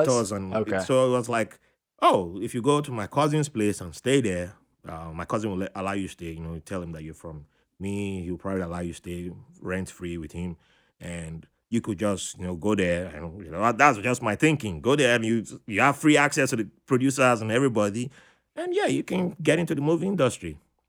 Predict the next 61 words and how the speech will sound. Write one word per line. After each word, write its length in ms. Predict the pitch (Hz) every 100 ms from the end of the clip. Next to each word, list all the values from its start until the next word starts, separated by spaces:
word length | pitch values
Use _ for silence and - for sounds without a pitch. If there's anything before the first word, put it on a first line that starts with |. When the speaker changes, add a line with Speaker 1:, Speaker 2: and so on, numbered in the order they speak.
| -
Speaker 1:
And 100 | 196
she 60 | 277
was 60 | 269
like, 160 | 285
"Oh, 100 | 427 214
really? 340 | 370 427 415 - _ _ _ -
They're 160 | 160
right 240 | 185 254 233
there?" 200 | 262 339
I 40 |
said, 140 | 302 381
"Yeah, 160 | 392 294
all, 140 | 226
you 220 | 320 202
don't 120 | 233
even 140 | 233 208
have 140 | 202
to 60 | 151
take 160 | 202 190
a 60 |
bus. 340 | 127 143 160 143
You 60 |
don't 100 | 147
have 140 | 160 131
to 80 | 151
take 140 | 135 - - - _ _ _ _
any 140 | 143 151
mode 180 | 143 139
of 100 | 123
transportation. 520 | 131 113 160 147 113
You 100 | 120
just 240 | 143 156
walk 320 | 123 139 151 -
right 280 | 139 185 139
there. 260 | 113 87
How 240 | 80 110 156
easy, 260 | 156 107
you 140 | 131 127
know, 220 | 147 -
it's, 140 | 113 -
all 120 | 107 170
you 80 | 151
need 140 | 143
is 60 | 110
just 260 | 123 127
to 60 | -
get 300 | 95 113 110
to 80 | -
Lagos 500 | 135 190 117 85 - _ -
and 160 | 92
get 140 | 113 113
to 80 |
my 80 | 101
cousin's 320 | - 113 127 -
place." 400 | 302 240 - -
And 100 | 190
she 60 | 330
was 60 |
like, 100 | 349 339
"Wow, 420 | 392 392 302 - _ _ _
yeah, 320 | 294 415 403